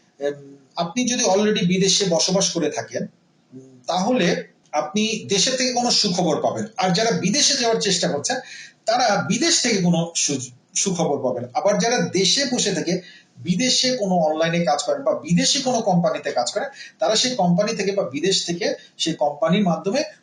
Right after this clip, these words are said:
কোনো সুখবর আসবে। বক্রী শনির কারণে ভিসা বা ইমিগ্রেশন কাজ যাদের আটকে ছিল, অথবা অনেক সময় থাকে যে আমেরিকার সাথে আমি অনলাইনে কাজ করছি কিন্তু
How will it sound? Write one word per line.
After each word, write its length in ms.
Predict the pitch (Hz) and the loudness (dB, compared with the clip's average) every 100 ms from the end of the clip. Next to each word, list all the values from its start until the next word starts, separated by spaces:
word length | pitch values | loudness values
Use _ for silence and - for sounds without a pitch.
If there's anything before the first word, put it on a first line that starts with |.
| - | -10
কোনো 200 | 147 165 | -4 -2
সুখবর 640 | - 147 - 156 170 170 | -2 -2 -4 -2 0 2
আসবে। 400 | 143 143 139 247 | 2 0 0 0
বক্রী 380 | 170 170 175 214 | 0 0 -2 -2
শনির 340 | 226 226 233 | -2 0 0
কারণে 420 | 214 196 202 247 - - _ - | 0 2 0 -2 -8 -18 _ -2
ভিসা 440 | 175 185 - 220 208 | 0 0 0 0 2
বা 280 | 196 196 180 | 2 2 4
ইমিগ্রেশন 580 | 175 226 226 214 226 | 4 2 0 0 0
কাজ 300 | 202 202 190 | 0 0 2
যাদের 200 | 185 185 185 - | 2 0 0 -2
আটকে 420 | 156 - 151 143 | -4 -4 -2 -2
ছিল, 260 | 147 147 147 - - - - | 0 -2 -4 -8 -16 -10 -4
অথবা 640 | 175 202 233 180 175 - - - | -2 0 2 2 2 -2 -16 -10
অনেক 240 | - 196 233 | 0 0 2
সময় 240 | - 226 | 0 0
থাকে 240 | 190 185 202 | 0 -2 0
যে 100 | 196 | 0
আমেরিকার 520 | - 160 190 185 202 | 0 2 2 2 0
সাথে 260 | - 185 185 | 0 0 2
আমি 140 | 180 | 4
অনলাইনে 360 | 151 151 151 156 | 4 0 -2 0
কাজ 260 | 147 135 | -2 -4
করছি 260 | - - - | -6 -10 -10
কিন্তু 260 | 302 - | -10 -10